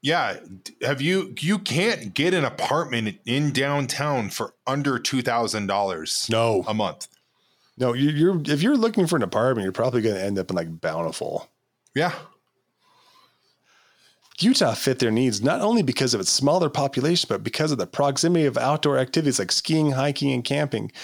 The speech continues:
Speaker 2: Those are all fairly far away from downtown Salt Lake. And, like, I always love, like, it's like, "Oh, if you wanna get out on a Saturday night,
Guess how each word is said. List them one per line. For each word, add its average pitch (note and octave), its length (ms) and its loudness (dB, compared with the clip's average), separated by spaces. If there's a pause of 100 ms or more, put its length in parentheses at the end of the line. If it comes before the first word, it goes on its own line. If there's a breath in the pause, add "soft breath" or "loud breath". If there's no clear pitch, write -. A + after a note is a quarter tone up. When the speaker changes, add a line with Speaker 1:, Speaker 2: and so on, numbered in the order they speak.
(380 loud breath)
Speaker 2:
Those D#4 260 2
are A#3+ 100 2
all D3+ 380 2 (260)
fairly D#3 460 0
far C3+ 340 0
away B2 340 2
from F#2 220 -4
downtown G2 500 0
Salt G#2 280 -2
Lake. G#2+ 420 -4
And, G2 420 -6 (1300)
like, E3 140 2
I F3 80 4
always A3+ 260 4
love, D#3+ 140 4
like, C#3+ 160 4 (120)
it's A#2+ 200 -2
like, - 100 -10
"Oh, - 160 -4 (1400 loud breath)
if - 160 -4
you G#3 80 4
wanna G3+ 180 4
get E3 200 2
out D#3 120 4
on C#3+ 80 2
a A#2+ 40 0
Saturday D3 480 2
night, C3+ 400 0